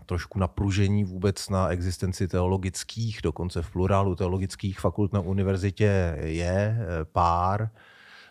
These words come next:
A potažmo se s tím může svést jako celý to naše univerzitní, Karlovo univerzitní prostředí, no.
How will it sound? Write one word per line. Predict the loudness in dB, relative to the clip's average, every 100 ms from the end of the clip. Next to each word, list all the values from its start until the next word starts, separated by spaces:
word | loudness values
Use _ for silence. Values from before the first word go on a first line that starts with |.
| -8
A |
potažmo | -2 0 0 2 0
se | 0 -2
s |
tím | 0 0
může | 2 2 2 0
svést | 0 0 2 0 -2 -6
jako | -4 -2 -4
celý | 0 0 0 -2 -4
to | -2 0 2
naše | 2 0 0
univerzitní, | 0 0 0 -2 -2 -4 -2 -2 0 -2 -4 -8 -6
Karlovo | -4 -2 -2 -2 -2
univerzitní | -2 -2 -4 -4 -8 -4 -4
prostředí, | -4 -8 -8 -6 -6 -6 -10
no. | -8 -8